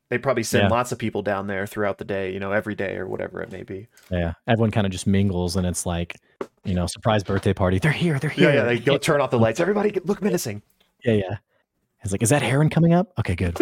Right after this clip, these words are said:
Speaker 2: We didn't wanna waste it." <laughs> So,
Speaker 1: But yeah,
Speaker 2: okay.
Speaker 1: what, what do they do between the muggings?
Speaker 2: Yeah. Well, uh, man, we're getting towards the end of this episode. What,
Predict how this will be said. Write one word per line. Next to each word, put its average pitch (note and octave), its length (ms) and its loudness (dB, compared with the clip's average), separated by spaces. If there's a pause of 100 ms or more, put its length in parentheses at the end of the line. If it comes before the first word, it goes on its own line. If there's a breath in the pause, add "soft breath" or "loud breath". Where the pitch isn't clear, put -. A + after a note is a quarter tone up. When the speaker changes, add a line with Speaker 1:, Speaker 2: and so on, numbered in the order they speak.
Speaker 2:
We - 60 -4
didn't A2+ 140 6
wanna G#2+ 180 4
waste G2 260 2
it." - 800 -4
<laughs> - 20 -14 (840 loud breath)
So, D#2+ 120 -4
Speaker 1:
But E2 120 -2
yeah, B2+ 160 2
Speaker 2:
okay. A2+ 100 2
Speaker 1:
what, - 240 2
what F4 60 2
do F4 80 2
they D#4+ 120 0
do D4+ 200 0
between G#3+ 420 -4
the D3 60 -4
muggings? G#2 540 -4
Speaker 2:
Yeah. F#2 260 -4 (1300 loud breath)
Well, C#3 240 6
uh, C#3 640 6 (600)
man, B2 220 2
we're G2 100 -2
getting B2+ 160 2
towards A#2+ 220 2
the A2+ 60 4
end A#2+ 100 4
of - 20 0
this A2 120 -2
episode. A2 460 0
What, B2 280 0